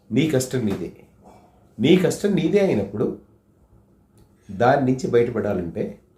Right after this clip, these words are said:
ఒక మంచి మెమరీని మెదడులోంచి విత్‌డ్రా చేసుకోండి. How best we, we did it. ఎప్పుడో ఏదో కష్టకాలంలో ఆ కష్టాన్ని అధిగమించడానికి మీరు ఎంత బాగా చేశారు, ఏం చేయగలిగారు, దాని రిజల్ట్ ఎంత బాగుంది,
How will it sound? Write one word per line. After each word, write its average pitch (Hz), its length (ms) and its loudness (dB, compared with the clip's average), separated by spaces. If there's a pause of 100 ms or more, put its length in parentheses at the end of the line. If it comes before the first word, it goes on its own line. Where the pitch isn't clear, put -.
(320)
ఒక 120 180 -2 (100)
మంచి 131 320 0
మెమరీని 117 440 4 (840)
మెదడులోంచి 139 380 2
విత్‌డ్రా 117 280 0
చేసుకోండి. - 400 -8 (1400)
How 143 100 4 (120)
best 151 300 2
we, 120 80 4 (300)
we 117 160 -2
did 113 180 0
it. 104 140 -4 (1300)
ఎప్పుడో 131 320 -2 (180)
ఏదో 131 240 6
కష్టకాలంలో 107 600 -2 (800)
ఆ 120 80 0 (100)
కష్టాన్ని 147 460 2
అధిగమించడానికి 120 540 -6
మీరు 110 140 0
ఎంత 90 180 -6
బాగా 117 220 2
చేశారు, 110 320 -4 (880)
ఏం 139 240 2
చేయగలిగారు, 110 520 4 (880)
దాని 127 240 0
రిజల్ట్ 131 280 4
ఎంత 123 160 -2
బాగుంది, 120 280 2